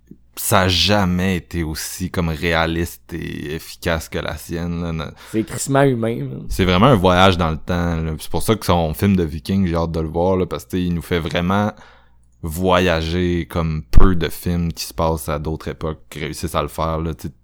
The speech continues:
Speaker 1: t'as le feeling qu'ils ont vraiment amené une caméra <laughs> dans ce temps-là.
Speaker 2: <laughs>
Speaker 1: C'est, c'est assez fou.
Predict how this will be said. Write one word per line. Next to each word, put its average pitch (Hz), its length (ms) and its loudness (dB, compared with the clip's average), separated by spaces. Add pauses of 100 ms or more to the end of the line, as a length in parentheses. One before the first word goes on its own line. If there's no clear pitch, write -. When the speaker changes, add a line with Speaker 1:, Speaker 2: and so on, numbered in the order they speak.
Speaker 1:
t'as 87 100 -2
le 80 60 -2
feeling 95 640 2 (600)
qu'ils - 180 -4
ont 82 40 0
vraiment 82 280 0
amené 85 160 0
une 82 140 -2
caméra 80 600 0
<laughs> 160 80 -2
dans 113 200 2
ce - 80 -10
temps-là. 85 400 -2 (880)
Speaker 2:
<laughs> 147 280 -4
Speaker 1:
C'est, 90 340 2
c'est - 220 -10
assez 87 220 0
fou. 92 260 -4